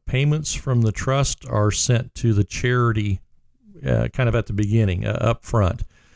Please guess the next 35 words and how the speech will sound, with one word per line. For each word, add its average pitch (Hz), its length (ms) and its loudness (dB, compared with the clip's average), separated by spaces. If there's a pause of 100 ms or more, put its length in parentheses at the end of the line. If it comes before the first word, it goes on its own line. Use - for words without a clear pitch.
(300)
And 117 140 0
then 131 120 2
the 120 100 2
remainder 117 800 0 (520)
goes 123 300 2
to - 120 -6
the 110 100 0
beneficiary, 110 1160 0 (100)
uh, 113 60 -6
at 107 480 0
the, 104 760 0
uh, 101 260 2
end 123 280 0
of 104 160 -4
the 107 120 -2
established, 101 800 0
uh, 98 220 2
trust - 560 -2 (100)
time 104 280 0
period 92 360 0
or 92 80 2
the 90 80 2
term 101 360 0
of 90 100 0
the 90 80 -4
trust. - 440 -2 (680)
Uh, 131 140 -2
this 139 240 2
kind 143 240 0
of 120 80 0
trust 131 500 -2
i-, - 40 0
is 110 300 0
often 110 380 0
funded, 120 560 0